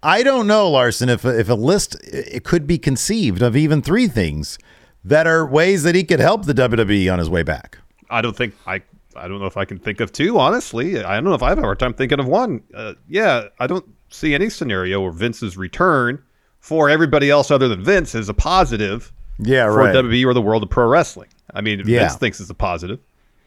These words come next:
Speaker 2: uh, but I think it's, I don't, I, I, I don't know if it's unanimous, but I think the overwhelming majority of people, I would imagine, I haven't done a poll, uh,
Speaker 1: Yeah.
Speaker 2: would see Vince returning, uh, only serving as a detriment to the, uh, the, the, the future of W W E,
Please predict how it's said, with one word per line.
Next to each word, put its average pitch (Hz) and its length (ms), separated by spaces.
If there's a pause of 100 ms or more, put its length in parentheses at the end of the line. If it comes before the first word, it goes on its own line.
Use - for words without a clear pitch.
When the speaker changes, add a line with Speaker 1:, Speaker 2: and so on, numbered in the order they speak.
(260)
Speaker 2:
uh, 92 340 (160)
but 98 200
I 95 120
think 95 240 (180)
it's, 98 200 (120)
I 90 100
don't, 95 160
I, 92 320
I, 92 120
I 95 80
don't 92 100
know 92 80
if 90 100
it's 87 220
unanimous, 107 560
but 85 160
I 87 80
think 95 240 (100)
the 92 220
overwhelming 104 460
majority 110 420
of 85 80
people, 127 320
I 95 80
would 92 100
imagine, 147 420 (540)
I - 60
haven't 85 180
done 87 100
a - 40
poll, 120 440 (560)
uh, 95 360
Speaker 1:
Yeah. - 40
Speaker 2:
would 104 160
see 110 280
Vince 107 340
returning, 127 480 (380)
uh, 110 280
only 123 200
serving 127 340
as 113 160
a 98 60
detriment 113 560
to 110 480
the, 101 440
uh, 104 60
the, 92 680
the, 92 160
the 107 120
future 135 360
of 90 120
W 107 200
W 98 340
E, - 80